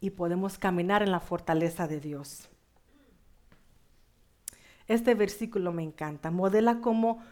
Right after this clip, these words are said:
nosotros podemos vivir mansamente, con integridad, confiando en que Dios está con nosotros. Igual que Débora, ¿eh? Igual.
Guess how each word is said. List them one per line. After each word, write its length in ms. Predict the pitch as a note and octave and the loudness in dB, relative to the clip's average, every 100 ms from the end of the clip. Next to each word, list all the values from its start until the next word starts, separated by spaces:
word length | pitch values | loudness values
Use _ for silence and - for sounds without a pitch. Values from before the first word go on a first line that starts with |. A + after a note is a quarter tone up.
| - - | -8 -6
nosotros 500 | G3+ A3+ A3+ B3 A#3+ | -2 -2 0 -2 0
podemos 460 | G#3 F#3+ G3+ A3 | 0 0 0 0
vivir 500 | G3 F3+ G3+ A#3+ C4+ - - - | 0 0 0 -2 -2 -10 -20 -6
mansamente, 880 | G#3 A3+ A#3 A#3 G#3 G#3 A#3 A3+ A#3 | 0 2 2 0 0 0 -2 -2 -6
con 160 | F#3+ | -4
integridad, 840 | F3 E3 E3+ D#3+ D#3+ E3+ G#3+ A3 A3 | -4 -4 -4 -4 -4 -4 -4 -6 -6
confiando 640 | F#3 E3+ G#3 G#3 A3 A3 | -8 -6 -4 -2 -2 -4
en 100 | F#3+ | -4
que 140 | F3 F3+ | -6 -4
Dios 280 | F3 E3+ F3+ | -4 -6 -10
está 260 | - E3 | -8 -8
con 140 | E3 E3+ | -8 -12
nosotros. 560 | E3+ G#3 G3+ - E3+ | -12 -12 -12 -12 -6
Igual 300 | A3+ A3+ C4 | -2 2 2
que 100 | C#4+ | 2
Débora, 420 | B3+ G#3+ E3 D#3 | 2 2 2 -2
¿eh? 180 | G3+ F#4 - _ _ _ | -4 -6 -12 _ _ _
Igual. 420 | G3+ F3 E3+ D#3 | -8 -6 -8 -10